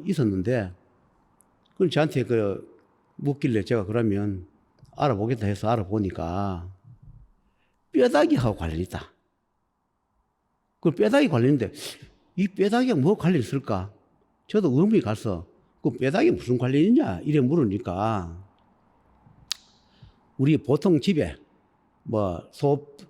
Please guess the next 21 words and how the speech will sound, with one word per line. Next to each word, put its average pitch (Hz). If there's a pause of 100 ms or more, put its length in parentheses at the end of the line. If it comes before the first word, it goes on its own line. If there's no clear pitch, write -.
(300)
소, 151 (520)
뭐 104 (680)
곰탕 190
같은 165
거 110
한다고 110 (300)
소뼈다구 156 (420)
또는 202
소꼬리 180
같은 123
거, 98 (260)
이런 233
것을 113 (460)
뭐, 98 (720)
그, 98
꽈 131
묻고 131 (340)
하다 143
보니까 98 (540)
그 220
소의 220